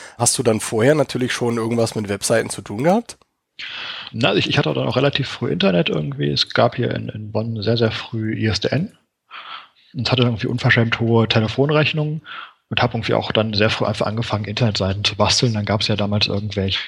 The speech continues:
Speaker 2: Geschichten von, von Microsoft, wo man es dann selber zusammenklicken konnte und nach dem Tag total unglücklich war, dass alles nicht funktioniert hat. Und dann gab's so, so Selbstlerngeschichten von Self-H T M.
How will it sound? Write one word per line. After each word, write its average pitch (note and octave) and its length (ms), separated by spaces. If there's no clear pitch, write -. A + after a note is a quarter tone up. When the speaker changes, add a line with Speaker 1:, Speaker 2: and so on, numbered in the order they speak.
Speaker 2:
Geschichten - 480
von, G2+ 240
von G#2 160
Microsoft, C#3 440
wo A#2 60
man A2 100
es G#2+ 80
dann G#2+ 120
selber G#2+ 240
zusammenklicken C#3 640
konnte B2+ 280
und A2+ 320
nach A2+ 160
dem A#2 100
Tag A#2 280
total A2 140
unglücklich B2 500
war, A#2 100
dass A2 120
alles A#2 200
nicht A#2 140
funktioniert A#2+ 460
hat. A#2 180
Und G#2 80
dann G#2+ 260
gab's G2 260
so, G#2 120
so G2+ 140
Selbstlerngeschichten A2+ 1160
von G2 240
Self-H C3+ 440
T C3 100
M. B2+ 120